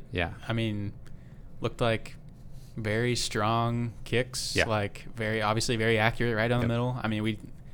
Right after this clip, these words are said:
Speaker 2: only saw him kick, like, two or three times probably, but, I mean, he was just
Speaker 1: It just
Speaker 2: money.
Speaker 1: seemed easy.
Speaker 2: Yeah.
Speaker 1: Yeah. So hopefully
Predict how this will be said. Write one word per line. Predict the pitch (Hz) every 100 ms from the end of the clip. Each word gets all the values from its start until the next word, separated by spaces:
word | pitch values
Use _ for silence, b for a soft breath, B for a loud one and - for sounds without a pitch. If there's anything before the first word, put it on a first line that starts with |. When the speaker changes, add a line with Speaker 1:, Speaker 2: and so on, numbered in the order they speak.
| B
Speaker 2:
only | 117 117
saw | - 120
him | 107
kick, | 127 120
like, | 110
two | - 123
or |
three | 113 120
times | 123 120 120
probably, | 120 117 127
but, | 117 104 101 - - B B B B B - -
I | 107
mean, | 104 98 101
he | 110
was | 113
just | 107 - - - - -
Speaker 1:
It |
just | - 95
Speaker 2:
money. | 214 101
Speaker 1:
seemed | 98 98 95
easy. | 101 95 82 -
Speaker 2:
Yeah. | 117 127
Speaker 1:
Yeah. | 95 92 - - -
So | - 95 90 85
hopefully | - 98 98 95 92